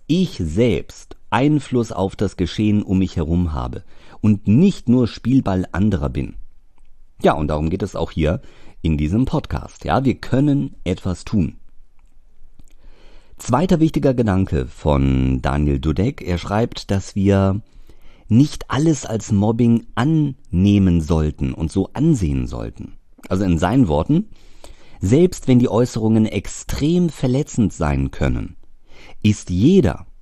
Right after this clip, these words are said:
in der Eigenverantwortung zu entscheiden, ob er die Verletzung annehmen will. Zitat Ende. Also er führt das an einer Stelle auch genauer aus und er sagt, dass wenn er auf der Bühne steht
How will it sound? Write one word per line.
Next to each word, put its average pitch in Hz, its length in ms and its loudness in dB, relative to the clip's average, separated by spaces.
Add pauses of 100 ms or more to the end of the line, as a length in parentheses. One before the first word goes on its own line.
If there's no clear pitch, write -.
(220)
in 190 140 4
der - 200 0
Eigenverantwortung 120 1120 0
zu 85 140 -4
entscheiden, 76 680 -2 (640)
ob 175 240 2
er 127 120 2
die 120 160 4
Verletzung 110 760 0 (300)
annehmen 110 540 2
will. - 180 -8 (760)
Zitat - 440 -2
Ende. 127 240 0 (600)
Also 156 300 0
er 127 120 0
führt 208 200 0
das - 260 -2
an 117 140 2
einer 131 260 0
Stelle 110 260 2
auch 87 140 -4
genauer 82 420 2
aus 104 420 -2
und 92 280 -2
er 87 180 -4
sagt, 87 400 -4
dass 95 420 -2 (880)
wenn 98 200 2
er 156 220 2
auf 147 140 -6
der 107 120 4
Bühne 139 300 6
steht - 400 -8